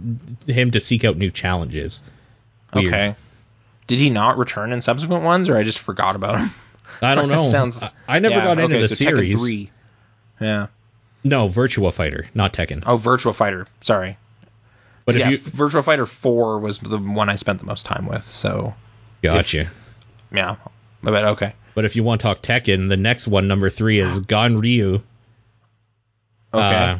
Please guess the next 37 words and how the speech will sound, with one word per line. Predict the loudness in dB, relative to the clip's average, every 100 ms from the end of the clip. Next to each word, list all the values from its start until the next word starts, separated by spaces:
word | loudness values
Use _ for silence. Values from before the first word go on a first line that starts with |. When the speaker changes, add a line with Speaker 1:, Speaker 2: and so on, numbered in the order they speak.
| -6
Speaker 1:
rising | -2 2 2 2
star | 2
in | 0
the | 0
sumo | 0 2 2
world | 2 0
before | 0 0
he | 2
was | 0 -2
pushed | -2 -2 0
out | 0
of | 0
the |
sport | -2 0 0 2
for | 0
his | 0
problematic | 0 2 2 2 2 0 -2
behavior. | -2 2 0 0 -4 -6 -8 _ _ _ _ -20 -4
<laughs> | -2 0 -2 -2 0
Speaker 2:
All | 0
these, | 2 2 2
like, | 0 -2 -6 0
wild | 2 4 2 0
card | 0 2 4 2 2
Rikishi. | 0 0 0 -2 -6 -6 -6 -8 -12 -18 -14
It's | -2
like | 0
a | 2
Sanoyama. | 0 0 0 0 0 0 -4 -2
Speaker 1:
I | 0 2
was | 2
gonna | 2 2
Speaker 2:
Whatever. |
Speaker 1:
say, | 0 2 2 2
he's | 2 0 2
the | 0 -2
Sanoyama. | -2 0 2 2 2 2 0 0 0 -2